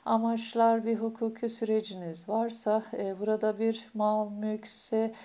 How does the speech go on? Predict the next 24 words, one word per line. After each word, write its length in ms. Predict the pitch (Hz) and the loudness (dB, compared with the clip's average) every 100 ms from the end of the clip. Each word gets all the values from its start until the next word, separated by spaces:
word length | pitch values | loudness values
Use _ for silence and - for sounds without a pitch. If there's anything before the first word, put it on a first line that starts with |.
| - - | -18 0
yerse, 640 | 214 214 214 - 220 220 | 4 4 2 0 0 0
durum 240 | 196 202 214 | -2 -2 -2
farklıysa, 880 | - 214 208 - 220 220 - 233 262 - - - - | 4 6 6 2 2 0 2 2 2 -8 -16 -8 0
e, 260 | 190 190 190 | 0 0 -2
gitmeniz 540 | 214 220 214 220 - | -2 -2 0 0 0
adına 340 | 208 214 233 | 0 0 -4
tüm 200 | 233 226 | -2 -2
kötülükleri 680 | 226 220 220 208 - 185 175 | -2 -2 0 -2 -2 -4 0
yapmayı 600 | 202 220 - 220 220 233 226 - | 2 0 0 0 2 0 -2 -2
deniyor 460 | 202 185 180 160 | 0 0 2 2
bunlar. 440 | 156 156 196 240 233 - | 2 -4 -2 -2 -2 0
Ama 260 | 220 226 | 2 2
her 180 | 233 233 | 2 0
zaman 460 | 226 220 220 220 214 | 2 2 2 -2 0
diyorum, 420 | 226 208 214 247 - - - - | 2 2 0 -4 -10 -20 -16 2
böyle 280 | 220 220 214 | 4 4 4
bir 100 | 220 | 2
arkadaşlar 640 | 214 214 220 214 220 220 | 2 0 -2 -2 0 -2
fil 260 | 220 - 233 | -2 -4 -4
suresini 540 | 226 220 208 208 175 | -2 -2 0 -2 -4
okuyun, 340 | 170 175 220 208 | -6 -4 -4 -4
çok 320 | - - - | -4 -4 -2
iyi 200 | 170 160 | -2 -2
gelecek. 600 | 214 214 226 226 226 | 0 0 2 2 0